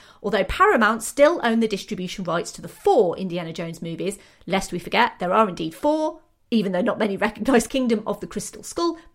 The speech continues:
but it is indeed the fourth Indiana Jones movie. This is also why there are no Indiana Jones movies on Disney Plus. It was after the Disney acquisition that John Knoll again pitched his idea to various colleagues in Lucasfilm,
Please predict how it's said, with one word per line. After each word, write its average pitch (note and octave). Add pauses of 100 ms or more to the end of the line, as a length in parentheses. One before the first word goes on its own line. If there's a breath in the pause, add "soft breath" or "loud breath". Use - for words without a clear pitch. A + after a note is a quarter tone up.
(120)
but D#4+
it D#4+
is C#4
indeed A3 (100)
the G3
fourth G3+
Indiana F3
Jones C4
movie. E3+ (300 soft breath)
This D#4
is F4+
also D#4
why G#3+
there G#3
are G#3+
no A#3
Indiana G#3+
Jones F#3+
movies F3+
on F#3
Disney E3
Plus. - (760 loud breath)
It B3
was A#3
after D#4+
the E4+
Disney A#3+
acquisition G3
that A3
John C4+
Knoll E3
again A3
pitched -
his C4
idea C4+
to G3+
various G3+
colleagues E3+
in G3+
Lucasfilm, F#3